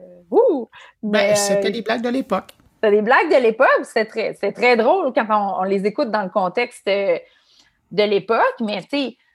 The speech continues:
Speaker 1: je pense qu'on a longtemps pensé que c'était la seule voie à suivre, puis ça a longtemps ici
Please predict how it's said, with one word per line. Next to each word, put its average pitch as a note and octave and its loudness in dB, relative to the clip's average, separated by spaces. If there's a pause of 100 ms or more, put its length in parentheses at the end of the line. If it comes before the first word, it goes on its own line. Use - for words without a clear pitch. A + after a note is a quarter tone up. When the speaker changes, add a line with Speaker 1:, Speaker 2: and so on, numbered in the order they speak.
(140)
Speaker 1:
je - -14
pense C4+ 0
qu'on G3 0
a G3 0
longtemps G3 0
pensé A3 0
que - -10
c'était G3+ 0
la F#3 2
seule G3 -2
voie G3 2
à F3+ 2
suivre, A#3+ -8
puis - -20
ça F#3+ 2
a F#3 2
longtemps G3+ -2
ici G#3+ -6